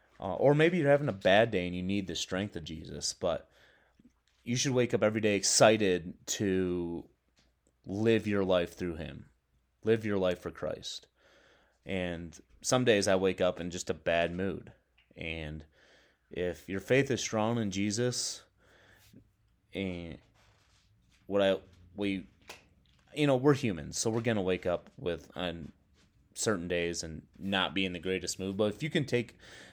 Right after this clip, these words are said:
a minute to reflect and pray and meditate and be with Jesus, then that gives you an opportunity to have a,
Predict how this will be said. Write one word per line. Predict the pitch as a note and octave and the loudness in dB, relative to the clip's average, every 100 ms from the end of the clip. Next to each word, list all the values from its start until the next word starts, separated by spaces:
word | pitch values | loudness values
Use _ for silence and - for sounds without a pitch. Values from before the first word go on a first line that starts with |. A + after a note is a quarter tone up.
| - | -4
a | |
minute | A#2 A2+ A#2 | 0 0 -2
to | - | -2
reflect | F#2+ F#2 G2+ G2+ A2 - - - | -2 0 2 4 2 -6 -14 -12
and | F#2+ F2 | -12 -6
pray | G2+ F#2 G2+ | -2 0 0
and | G#2 F#2 | -2 -2
meditate | F#2+ G2+ A#2 A#2 B2 - | -2 -2 0 0 0 -4
and | F2+ F2 D#2+ - _ - - - - | -8 -8 -12 -16 _ -20 -20 -20 -14
be | - G2+ | -2 0
with | G2+ F#2+ | 0 -2
Jesus, | F2 F#2 G#2 A#2 - - - - - | -6 -2 -2 0 0 -2 -6 -12 -10
then | F#2 F#2 F2+ F2 | -4 -2 0 -2
that | F2+ G2 A2 | 2 2 2
gives | G#2 F#2 | -2 -2
you | F#2+ F#2 | -2 -2
an | F#2 | -2
opportunity | F2+ F2+ - F#2 F2 E2+ E2 - - - - - - - - - - | -4 -6 -8 -8 -6 -8 -10 -14 -16 -18 -18 -20 -20 -20 -20 -20 -20
to | - | -12
have | F2+ F2 D#2+ | -2 0 0
a, | D#2+ D#2+ D2+ | -2 -4 -8